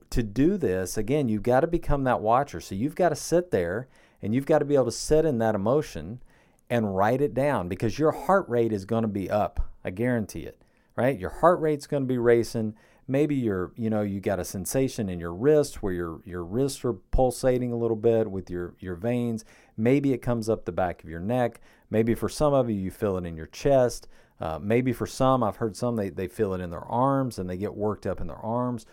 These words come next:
For some, it's in their calves. You know, your calves get all tight. Wherever that is, I want you to take the time and I want you to name the emotion and I want you to write down where you feel it. Okay?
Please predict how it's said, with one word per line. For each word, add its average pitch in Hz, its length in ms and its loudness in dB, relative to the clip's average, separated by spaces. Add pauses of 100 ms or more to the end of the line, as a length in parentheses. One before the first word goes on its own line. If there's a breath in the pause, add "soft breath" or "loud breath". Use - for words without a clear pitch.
(460 soft breath)
For - 200 -6
some, 139 420 2
it's - 140 -6
in 95 80 -4
their 85 100 -6
calves. 135 720 4 (100)
You 110 100 -4
know, 123 100 2
your 98 160 -2
calves 127 480 2
get 131 140 0
all 117 180 4
tight. 123 400 0 (380 soft breath)
Wherever 147 500 6
that 135 260 4
is, 113 220 2
I 101 40 0
want 117 280 -4
you 175 80 -2
to 147 60 -4
take 127 280 -4
the 123 60 -10
time 90 460 -6
and 92 100 -10
I 90 40 -6
want 98 380 -6
you 110 60 -6
to 92 80 -6
name 92 440 -4
the 151 80 -4
emotion 113 480 -2
and 87 140 -10
I 92 40 -6
want 92 280 -6
you 104 60 -8
to 90 80 -2
write 87 360 -4
down 90 400 -6 (360 soft breath)
where 101 180 2
you 90 160 -2
feel 78 300 -8
it. - 100 -16 (680)
Okay? 117 360 -4